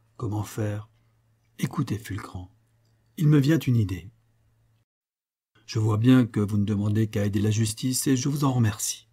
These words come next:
Il ne faut pas en effet qu'un crime aussi abject demeure impuni. Il est onze heures. Achevez de vous habiller et venez me retrouver dans une heure à la Treille Dorée, un petit restaurant qui surplombe la mer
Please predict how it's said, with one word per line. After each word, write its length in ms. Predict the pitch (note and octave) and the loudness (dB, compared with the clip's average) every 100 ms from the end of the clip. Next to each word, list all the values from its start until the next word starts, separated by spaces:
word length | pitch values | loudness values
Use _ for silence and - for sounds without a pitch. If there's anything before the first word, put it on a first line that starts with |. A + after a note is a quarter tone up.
| _ _ _ _ _ _ _ _ _ _ - | _ _ _ _ _ _ _ _ _ _ -8
Il 120 | G2+ | -6
ne 80 | F#2+ | -4
faut 140 | G2+ | -6
pas 120 | A#2 | -2
en 140 | A2+ G2+ | 0 0
effet 320 | G2 - A#2+ | -2 -4 -4
qu'un 180 | G2+ F#2+ | -4 -6
crime 280 | - A#2+ | -2 -2
aussi 240 | G2+ - G2+ | -2 -4 -6
abject 460 | G#2+ A#2 A#2 - - | -4 -2 -4 -8 -8
demeure 360 | C3+ A2 A2+ G2 | -2 0 0 -2
impuni. 460 | G#2+ B2+ A2 F#2 - _ _ _ _ _ _ _ - | -4 0 -2 -2 -8 _ _ _ _ _ _ _ -2
Il 120 | D3+ | 2
est 60 | |
onze 220 | D3+ C#3+ C3+ | 2 2 2
heures. 300 | B2 G#2+ _ _ _ _ _ _ _ _ _ G3+ | -2 -8 _ _ _ _ _ _ _ _ _ -8
Achevez 380 | D#3+ - E3+ | -6 -2 0
de 40 | C#3 | 2
vous 140 | B2 | 0
habiller 460 | A2 A2+ G#2+ G2 - | 0 2 0 0 -4
et 140 | G3 C3 | -4 -2
venez 240 | C#3 D3 | 0 2
me 120 | C3+ | 2
retrouver 460 | G#2 - B2+ A2 G#2+ | 0 -4 -4 -2 -2
dans 140 | G2+ | -4
une 200 | G2+ A2 | 0 2
heure 300 | A2 G2+ - G#2+ | 2 0 -8 -12
à 80 | |
la 260 | F#2+ F#2 F#2 | -10 -12 -14
Treille 240 | - A#2 | -8 -4
Dorée, 440 | G#2+ G2+ F#2+ F#2+ - _ _ _ _ _ _ | -2 -4 -4 -10 -12 _ _ _ _ _ _
un 100 | A2 | -10
petit 300 | G#2 G#2+ B2 | -8 -6 -2
restaurant 440 | A2 G#2 A#2 A2+ G#2+ | -2 -2 -2 -2 -2
qui 160 | A2+ | -4
surplombe 420 | G#2+ A2 G2+ A2 G#2 | -4 -6 -4 0 0
la 120 | G2+ | 2
mer 340 | A#2 A#2 A2+ | 0 0 -6